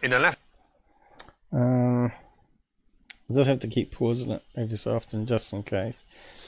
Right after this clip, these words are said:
Speaker 2: So, yeah, what do you think about this, about Ross Cohart, then?
Speaker 1: Affidavit sworn in relation to the inquiry in February twenty fifteen, four months before his Sixty Minutes interview, Kerr made no mention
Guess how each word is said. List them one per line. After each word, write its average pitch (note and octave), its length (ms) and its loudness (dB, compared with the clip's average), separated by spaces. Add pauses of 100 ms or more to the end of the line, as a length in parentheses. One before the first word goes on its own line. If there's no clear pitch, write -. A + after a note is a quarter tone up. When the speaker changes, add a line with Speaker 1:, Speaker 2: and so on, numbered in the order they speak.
(1400)
Speaker 2:
So, C#3+ 500 12
yeah, C3+ 400 10
what C#3+ 160 6
do B2 40 6
you B2 60 6
think C3 240 4
about B2 340 8
this, - 680 6 (280)
about A#2+ 400 2
Ross A#2+ 240 4
Cohart, A#2 600 2
then? G#2+ 300 2 (840)
Speaker 1:
Affidavit C#3 340 4
sworn A2+ 520 4
in A2 80 0
relation C3 340 4
to F#2+ 80 -8
the F#2+ 80 2
inquiry F#2+ 540 4
in G#2 100 -8
February G2 380 2
twenty G2+ 200 0
fifteen, A2 560 -2 (280)
four B2 200 2
months A2 200 2
before A#2+ 400 4
his A2+ 140 0
Sixty B2 260 -2
Minutes G2+ 300 -2
interview, C3 440 0 (320)
Kerr G3+ 240 6
made C3 380 4
no C3+ 160 4
mention A2 380 2